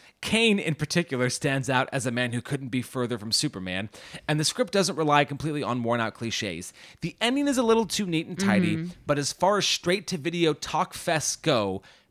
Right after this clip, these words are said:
Speaker 1: Best Men is worth a look."
Speaker 2: Yes.
Speaker 1: I would agree with that.
Speaker 2: So how did it get, how did it not go to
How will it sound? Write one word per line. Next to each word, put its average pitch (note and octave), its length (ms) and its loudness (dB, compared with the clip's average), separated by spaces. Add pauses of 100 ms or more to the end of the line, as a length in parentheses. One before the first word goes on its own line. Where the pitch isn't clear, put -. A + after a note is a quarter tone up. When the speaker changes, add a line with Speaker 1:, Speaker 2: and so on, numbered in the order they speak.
(120)
Speaker 1:
Best E3 340 2
Men C3 300 -2
is F#2 160 -8
worth G#2+ 400 -4
a A#2 60 -8
look." - 460 -14 (600)
Speaker 2:
Yes. A3 640 0
Speaker 1:
I D3 120 4
would C#3 140 0
agree G2+ 200 -6
with E2+ 160 -14
that. E2 180 -12
Speaker 2:
So D#4+ 120 2
how B3+ 280 4
did D4 140 -2
it E4+ 120 0
get, E4+ 200 -2 (100)
how C#4 260 -2
did D#4+ 140 -2
it D4+ 120 -2
not G3+ 300 -4
go G3 180 -6
to E3+ 580 -8